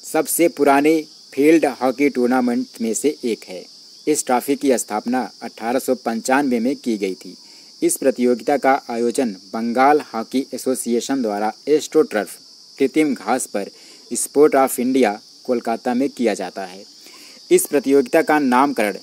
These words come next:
ब्रिटिश भारत में बंगाल सरकार के विधि अनु-, अनुस्मारक टीडी बेटन के नाम पर किया गया था। अगला प्रश्न है,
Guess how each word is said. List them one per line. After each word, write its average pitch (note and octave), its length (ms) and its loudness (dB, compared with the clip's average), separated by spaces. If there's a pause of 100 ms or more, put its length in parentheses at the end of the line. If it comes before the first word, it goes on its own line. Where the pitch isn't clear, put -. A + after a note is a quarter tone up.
(300)
ब्रिटिश C#3 440 2
भारत A#2+ 360 -2
में G2+ 160 -6 (180)
बंगाल A#2 480 0
सरकार B2 520 -2
के C3 180 0
विधि B2 400 0
अनु-, B2+ 320 0
अनुस्मारक A#2+ 640 -4 (320)
टीडी C3 280 0
बेटन A#2+ 320 0
के A2+ 140 -4
नाम G#2 220 -6
पर B2 160 -4
किया G#2 300 -4
गया F2+ 240 -8
था। - 200 -20 (3750)
अगला D3 200 4
प्रश्न D3+ 220 0
है, A#2+ 300 2